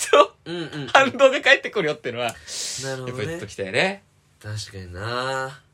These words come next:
Speaker 1: でも、ちょっと、続けざまでいい？
Speaker 2: うん。あ、
Speaker 1: これはもう、
Speaker 2: いいよ。
Speaker 1: ライフハックかわかんない。
Speaker 2: うん。
Speaker 1: ちょっとね、その、自転車一旦買わない方がいいよっていうだけ言っときたい。
Speaker 2: 確かにな。
Speaker 1: 自転車、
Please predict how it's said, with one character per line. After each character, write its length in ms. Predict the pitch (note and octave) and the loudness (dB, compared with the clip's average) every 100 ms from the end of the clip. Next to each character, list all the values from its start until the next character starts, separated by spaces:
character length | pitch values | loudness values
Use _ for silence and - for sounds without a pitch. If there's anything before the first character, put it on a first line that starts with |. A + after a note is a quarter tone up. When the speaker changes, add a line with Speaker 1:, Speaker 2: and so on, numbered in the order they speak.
| _ | _
Speaker 1:
で 80 | A#2 | -12
も、 240 | A#2 G#2 - | -8 -8 -10
ち 160 | - - | -16 -18
ょ 20 | |
っ 40 | - | -20
と、 40 | _ _ _ _ - | _ _ _ _ -16
続 200 | A#2+ A2 | -14 -10
け 80 | A2 | -6
ざ 100 | G#2+ | -6
ま 80 | |
で 80 | G#2 | -6
い 40 | A2+ | -8
い？ 60 | - _ _ | -14 _ _
Speaker 2:
う 80 | A#2 | -10
ん。 160 | A#2 D#2+ | -10 -8
あ、 60 | A2+ | -6
Speaker 1:
こ 60 | A2 | -2
れ 100 | E3+ | 0
は 120 | G3 | 2
も 80 | F3 | 0
う、 20 | |
Speaker 2:
い 20 | |
い 40 | |
よ。 60 | - | -2
Speaker 1:
ラ 120 | - | 0
イ 40 | F#3+ | 2
フ 60 | |
ハ 20 | G3+ | 0
ッ 20 | |
ク 80 | - | -4
か 80 | G2+ | -6
わ 60 | |
か 100 | G#2 | -6
ん 60 | G2 | -8
な 60 | - | -12
い。 20 | - | -12
Speaker 2:
う 40 | |
ん。 160 | A2+ - | -12 -12
Speaker 1:
ち 100 | - | -14
ょ 40 | - | -12
っ 20 | |
と 180 | - C#4+ | -10 -8
ね、 160 | F#3+ - | -10 -14
そ 60 | |
の、 100 | G2+ - - - - _ _ _ _ _ | -18 -18 -20 -18 -20 _ _ _ _ _
自 140 | - | -8
転 200 | F#3+ D4+ | -6 -6
車 140 | D4+ C#4+ | -4 -6
一 100 | B3 | -4
旦 240 | - B3 | -4 -4
買 120 | B3 | -2
わ 40 | A#3 | -2
な 60 | |
い 40 | A3 | -2
方 60 | |
が 80 | G3+ | -6
い 60 | G2 | -8
い 20 | |
よ 80 | G2+ | -12
っ 60 | |
て 140 | - A4+ | 0 0
い 20 | - | 6
う 40 | |
だ 200 | C#5+ B4 | 8 10
け 80 | - | 8
言 80 | - | 4
っ 20 | |
と 80 | - | 2
き 80 | - | -16
た 60 | |
い。 40 | - _ - _ - - - _ _ _ _ - | -20 _ -20 _ -18 -18 -20 _ _ _ _ -8
Speaker 2:
確 260 | D#3+ D#3+ - | -4 -4 -4
か 80 | A2 | -6
に 120 | D#2+ | -2
な。 80 | F3 | 2
Speaker 1:
自 40 | |
転 160 | D4 | 4
車、 100 | D#4+ | 8